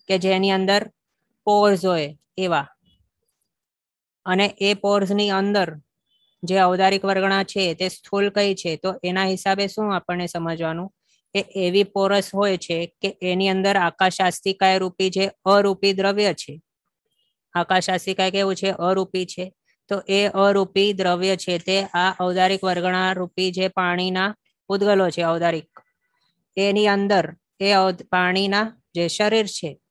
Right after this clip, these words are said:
એની અંદર પણ તે આકાશ આસ્તિકાય આવીને હોઈ શકે છે, એવા હોય છે તેઓ. એટલે ઔદારિક વરગણાની સ્થૂલતાના કારણે એવું થાય છે. ઓકે, તો આપણી વાત એ હતી કે હા, ગુણ પ્રત્યેક અને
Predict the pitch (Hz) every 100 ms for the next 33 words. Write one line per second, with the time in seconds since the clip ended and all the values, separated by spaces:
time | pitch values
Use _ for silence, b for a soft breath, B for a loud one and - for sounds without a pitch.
0 | _ _ _ _ _ _ _ 180 180 190
1 | 196 190 202 196 190 190 202 - 196 180
2 | - 180 190 175 - 180 - 180 185 175
3 | 175 180 180 190 156 175 170 160 - 156
4 | 139 - _ _ _ _ _ _ _ _
5 | _ _ 185 190 180 156 151 - 147 147
6 | 151 143 _ 156 185 208 _ _ _ 190
7 | 190 196 190 190 185 190 190 190 190 -
8 | 190 185 196 190 185 175 170 175 170 170
9 | 180 - 156 139 - 143 _ _ _ _
10 | _ _ _ _ _ _ _ _ _ _
11 | 165 - 151 180 175 190 190 190 185 190
12 | 165 - 175 180 180 202 _ _ _ _
13 | _ _ _ - 175 156 180 185 180 170
14 | - 175 175 170 165